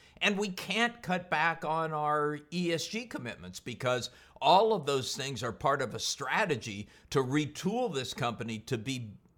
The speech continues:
ready for the world that we see ahead. And so, uh,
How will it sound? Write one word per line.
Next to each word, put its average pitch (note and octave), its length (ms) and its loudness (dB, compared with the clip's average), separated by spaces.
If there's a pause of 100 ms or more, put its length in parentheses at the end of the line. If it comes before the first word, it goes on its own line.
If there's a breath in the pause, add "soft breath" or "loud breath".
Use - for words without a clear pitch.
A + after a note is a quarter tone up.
ready D#3 400 2
for B2 180 -6
the A#2+ 100 -2
world A#2+ 460 0
that G#2+ 180 -4
we A#2 160 -6
see A2+ 320 -6
ahead. G2 480 -6 (320 soft breath)
And C3 180 -6
so, A#2+ 400 4 (340 soft breath)
uh, A#2+ 120 2